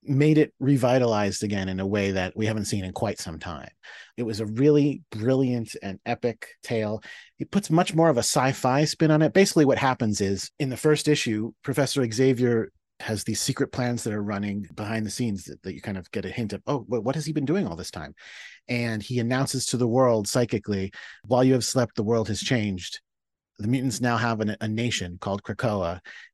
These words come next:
and we can make these medicines that can make everyone's lives better, and we're going to give them to you freely. All you have to do is acknowledge our existence as a nation." And that simple setup fundamentally changed what it meant to be a mutant in the Marvel Universe and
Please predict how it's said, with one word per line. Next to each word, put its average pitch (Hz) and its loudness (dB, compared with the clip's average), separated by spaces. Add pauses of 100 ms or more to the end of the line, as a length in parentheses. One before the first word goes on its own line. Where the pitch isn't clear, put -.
and 92 -6 (180)
we 127 -6
can 104 -8
make 131 -2
these 107 -4
medicines 135 0
that 120 -2
can 107 -4
make 117 -2
everyone's 123 0
lives 113 0
better, 113 0
and 101 -4
we're 113 -2
going 127 4
to 117 2
give 123 2
them 123 0
to 107 -10
you 107 -6
freely. 107 0
All 92 -2
you 107 0
have 101 -4
to - -10
do 104 -2
is 95 -2
acknowledge 98 -4
our 95 -2
existence 87 -10
as 90 -8
a 90 -6
nation." 82 -8 (520)
And 95 -4 (100)
that 131 0
simple 139 2
setup 113 2 (520)
fundamentally 131 0
changed 113 -2 (140)
what 117 0
it 98 -2
meant 113 -2
to - -6
be 110 0
a - 0
mutant 107 -4
in 101 -2
the 104 -2
Marvel 101 -2
Universe 92 -6
and 90 -10